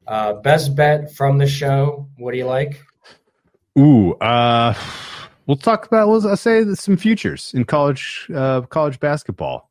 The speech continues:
Speaker 2: Uh, I think grabbing Houston right now at sixteen to one is the best bet before they get into Big Twelve play, before they rise to the cream of the,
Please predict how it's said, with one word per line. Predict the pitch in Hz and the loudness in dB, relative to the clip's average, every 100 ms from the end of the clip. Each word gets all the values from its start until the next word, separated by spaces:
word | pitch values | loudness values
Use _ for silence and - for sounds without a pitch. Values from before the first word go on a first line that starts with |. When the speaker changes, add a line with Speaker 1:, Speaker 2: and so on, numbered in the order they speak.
| - | -10
Speaker 2:
Uh, | 87 87 | -8 -6
I | 95 | -8
think | 107 107 | -6 -6
grabbing | 110 110 104 | -4 -4 -4
Houston | 90 107 - 101 | -6 -8 -8 -8
right | 95 | -6
now | 95 90 | -6 -8
at | 82 | -10
sixteen | - 98 - 90 | -12 -16 -12 -12
to | 82 | -10
one | 82 78 | -12 -12
is | 78 73 | -14 -16
the | 73 | -14
best | 78 76 | -14 -12
bet | - 73 | -14 -16
before | - - 95 | -14 -8 -6
they | 90 | -6
get | 85 87 | -8 -8
into | 85 82 | -10 -12
Big | 76 80 | -12 -12
Twelve | - 78 71 | -10 -10 -10
play, | 82 78 | -10 -10
before | 73 80 - 82 | -10 -14 -12 -10
they | 78 | -8
rise | 78 78 78 | -8 -10 -10
to | - | -14
the | 80 | -14
cream | - 82 78 | -12 -14 -12
of | 73 | -16
the, | 76 | -16